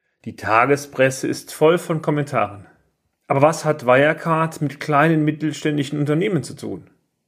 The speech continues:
Wir glauben, sehr viel. Achten Sie auf die großen Brocken. Immer wieder stellen wir insbesondere in der Kommunikation mit Finanzpartnern fest, dass sich oftmals in Kleinigkeiten des Zahlenmaterials von Unternehmen verbissen wird.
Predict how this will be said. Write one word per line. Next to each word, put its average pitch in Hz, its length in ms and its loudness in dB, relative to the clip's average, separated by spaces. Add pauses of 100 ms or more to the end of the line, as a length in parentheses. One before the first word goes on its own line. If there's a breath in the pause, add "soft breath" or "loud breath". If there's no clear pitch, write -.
(260)
Wir 117 240 4
glauben, 160 680 0 (180)
sehr 113 680 2
viel. - 420 -8 (580)
Achten 196 420 -2
Sie 190 220 -2
auf - 160 -2
die 175 100 -4
großen 190 460 0
Brocken. 131 380 -2 (440)
Immer 214 280 2
wieder 180 260 4
stellen 143 400 2
wir 131 100 4
insbesondere 151 680 2
in 139 60 2
der 123 120 2
Kommunikation 135 640 0
mit 131 100 -2
Finanzpartnern 139 800 -2
fest, - 460 -6 (440)
dass 143 200 4
sich - 140 -10
oftmals 151 460 0
in 143 120 0
Kleinigkeiten 160 880 2
des 120 200 -8
Zahlenmaterials 151 800 2
von 143 100 -4
Unternehmen 135 460 2
verbissen 127 460 -2
wird. - 400 -10